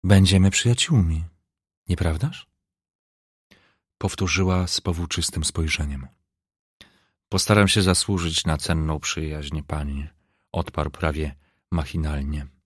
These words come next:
„Do widzenia zatem w najbliższą środę między piątą a siódmą.” I poparła zaproszenie czarującym uśmiechem. „Stawię się niewątpliwie”,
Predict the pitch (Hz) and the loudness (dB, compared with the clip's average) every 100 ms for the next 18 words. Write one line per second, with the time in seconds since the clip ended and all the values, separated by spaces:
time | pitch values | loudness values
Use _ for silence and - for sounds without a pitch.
0 | _ _ _ _ - _ - 147 151 104 | _ _ _ _ -20 _ -4 -2 2 2
1 | 82 73 73 85 80 85 82 85 80 - | 2 0 0 0 0 0 -2 -2 -4 -4
2 | 80 - 82 90 92 85 78 - 92 92 | -4 -4 -4 -2 -2 -2 -4 -4 0 0
3 | 95 117 117 - 80 80 76 73 _ _ | 0 -2 -4 -6 -6 -6 -8 -10 _ _
4 | _ _ _ _ _ _ _ _ - - | _ _ _ _ _ _ _ _ -20 -20
5 | - - - - _ _ 123 117 - 123 | -20 -20 -20 -20 _ _ 2 2 2 2
6 | 127 110 95 92 92 101 - 107 101 101 | 4 6 4 4 2 0 2 4 4 4
7 | 95 92 90 - 92 82 85 73 - 71 | 4 4 2 0 -4 -4 -6 -8 -10 -18
8 | _ _ _ _ _ _ _ - - - | _ _ _ _ _ _ _ -20 -20 -20
9 | _ _ _ _ _ _ - - 117 107 | _ _ _ _ _ _ 0 4 6 6
10 | 101 107 101 98 92 87 - 82 - - | 4 4 6 6 4 0 -4 -6 -6 -14